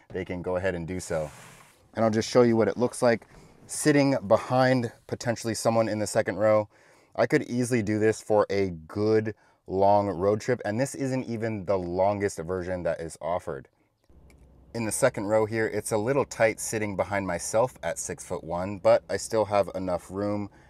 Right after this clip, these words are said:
It's kinda similar to how it was in the third row for me.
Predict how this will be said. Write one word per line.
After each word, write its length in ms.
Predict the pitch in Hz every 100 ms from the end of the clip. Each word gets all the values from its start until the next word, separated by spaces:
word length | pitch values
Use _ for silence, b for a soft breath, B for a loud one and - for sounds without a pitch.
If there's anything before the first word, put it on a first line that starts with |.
| b
It's 80 | -
kinda 200 | - 110
similar 400 | - 107 101 98
to 380 | 95 - 104 95
how 220 | 90 92
it 60 | 73
was 280 | 87 87 85
in 180 | 87
the 80 | 80
third 300 | - 120 117
row 160 | 113 113
for 260 | - 113
me. 180 | 113 143